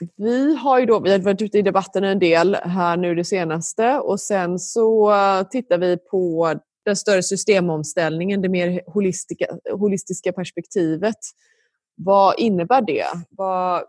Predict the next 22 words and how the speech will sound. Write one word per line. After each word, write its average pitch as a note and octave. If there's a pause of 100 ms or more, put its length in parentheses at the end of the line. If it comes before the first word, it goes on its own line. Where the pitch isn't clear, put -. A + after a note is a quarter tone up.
(140)
om G3
vi, F#3+
om G3
vi F#3+
samlar G3+
alla A#3+
de E3+
här D#3+
olika E3+
områdena, D3
vi D3+
har F3+
ju G3
även F3
inom F3
mi-, F#3
miljörörelsen G3
och A3
så -
har F#3
vi F3
ju, F3